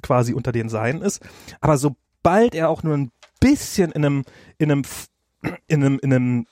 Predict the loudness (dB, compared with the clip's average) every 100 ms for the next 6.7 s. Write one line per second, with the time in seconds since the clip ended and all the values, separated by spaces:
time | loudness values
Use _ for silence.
0 | _ -16 -14 -16 -18 -20 -12 -8 -4 -2
1 | -2 -2 -2 0 0 0 -4 0 0 0
2 | -4 -6 0 2 2 0 0 0 0 -2
3 | -4 -2 2 2 2 -2 -10 -18 -18 -18
4 | -16 -18 -20 -20 -20 _ _ _ _ -8
5 | -4 -4 -6 -10 -2 -2 -2 -4 -2 -2
6 | 0 0 0 -2 -2 0 -2